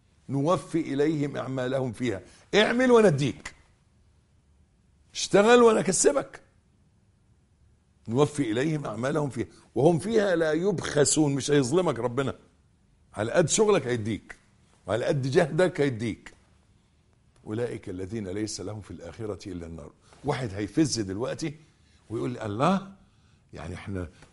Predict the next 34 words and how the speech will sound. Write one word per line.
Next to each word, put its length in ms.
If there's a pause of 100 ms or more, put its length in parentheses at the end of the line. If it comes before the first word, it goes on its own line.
نبطل 500
نشتغل 380
للدنيا 360
ونبطل 500
نكسب 280
فلوس 420
ونبطل 440
نركب 260
عربيات 580 (320)
ونبقى 180
بتوع 180
الآخرة، 340
يعني 220
نقعد 220
عند 200
الحسين 480
بقى 140
ونلبس 320
جلابية 340
مرقعة 480
ونشحت؟ 460 (260)
لا، 260
لا، 200
لا، 160
لا، 160
لا، 160
لا، 180
لا، 180
لا، 180
لا، 140
لا، 160
لا. 140 (1300)
افهمني 420
صح. 420